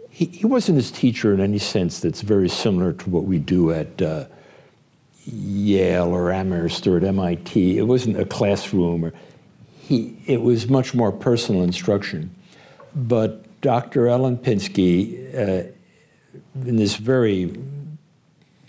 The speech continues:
tech-, you know, professional book, she does use the term love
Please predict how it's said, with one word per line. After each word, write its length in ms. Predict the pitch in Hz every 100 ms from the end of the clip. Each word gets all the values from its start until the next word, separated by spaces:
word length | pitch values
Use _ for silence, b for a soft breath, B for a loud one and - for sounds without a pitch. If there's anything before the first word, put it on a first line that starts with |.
| 151 - -
tech-, 260 | 151 135 -
you 220 | 147 123
know, 220 | 82 87 123 - - -
professional 640 | 113 - 143 - 113 98
book, 280 | 98 104 101 B B B
she 140 | -
does 200 | 139 170
use 180 | 156 120
the 80 | 107
term 260 | - 98 87
love 420 | 85 71 65